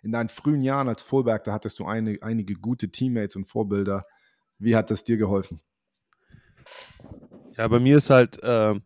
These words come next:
Speaker 2: ganz klar, ich hab bei den Patriots angefangen. Also bei den Patriots war halt, äh,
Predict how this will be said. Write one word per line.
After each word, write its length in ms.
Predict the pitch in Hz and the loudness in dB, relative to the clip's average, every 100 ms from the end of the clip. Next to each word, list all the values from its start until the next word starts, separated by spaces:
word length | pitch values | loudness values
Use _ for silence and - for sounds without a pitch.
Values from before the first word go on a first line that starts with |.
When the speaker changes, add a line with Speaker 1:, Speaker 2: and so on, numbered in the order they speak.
| _ _ _ | _ _ _
Speaker 2:
ganz 260 | - 123 - | -2 -2 2
klar, 200 | 123 123 | 4 6
ich 120 | - | 4
hab 100 | 123 | 2
bei 100 | 117 | 2
den 140 | 113 | 2
Patriots 380 | 107 131 - 123 | 4 4 4 4
angefangen. 500 | 123 127 - 123 123 - _ _ _ | 4 4 4 2 2 -6 _ _ _
Also 140 | 107 | 2
bei 100 | 107 | 4
den 100 | 107 | 4
Patriots 460 | 120 117 117 110 - | 2 0 0 -2 2
war 120 | 110 | 4
halt, 240 | 110 104 - | 4 2 -2
äh, 380 | 110 110 107 | 2 4 2